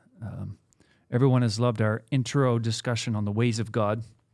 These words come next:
And we said, the producer and I at the time, I, I don't like to take credit. I don't point things out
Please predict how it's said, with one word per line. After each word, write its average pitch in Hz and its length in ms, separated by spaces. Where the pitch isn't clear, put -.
And 131 260
we 190 140
said, 147 500
the 120 60
producer 117 420
and 113 100
I 110 80
at 117 100
the - 80
time, - 360
I, 110 160
I 113 80
don't 123 320
like 151 220
to - 80
take 139 260
credit. 127 280
I 120 80
don't 120 220
point - 300
things 117 260
out 117 180